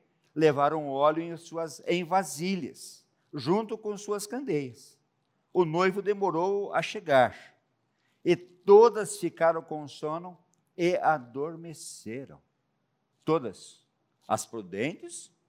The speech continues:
e as imprudentes. "À meia-noite ouviu-se um grito: 'O noivo se aproxima.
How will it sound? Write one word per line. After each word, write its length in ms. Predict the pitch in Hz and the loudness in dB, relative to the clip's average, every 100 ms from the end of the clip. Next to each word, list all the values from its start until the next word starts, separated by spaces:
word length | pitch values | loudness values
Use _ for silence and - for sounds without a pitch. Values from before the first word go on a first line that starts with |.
| _ _ _ _ _ _ - | _ _ _ _ _ _ -4
e 120 | 233 | -2
as 120 | 131 | -2
imprudentes. 720 | 143 139 240 190 87 - - _ _ _ _ | -6 -8 -4 -4 -4 -18 -20 _ _ _ _
"À 140 | - 151 | 0 2
meia-noite 680 | 214 233 165 151 226 240 190 | 4 2 2 -2 -6 -6 -6
ouviu-se 480 | 127 180 220 - | -6 -8 -10 -10
um 160 | 220 247 | -12 -12
grito: 520 | 185 196 202 202 - _ _ _ _ _ _ - | -6 -2 -2 -6 -20 _ _ _ _ _ _ -2
'O 160 | 175 165 | 2 2
noivo 500 | 147 151 208 214 196 | 0 6 8 6 -2
se 160 | - | -8
aproxima. 680 | 185 - 202 - 170 127 | -8 -8 -10 -8 -8 -8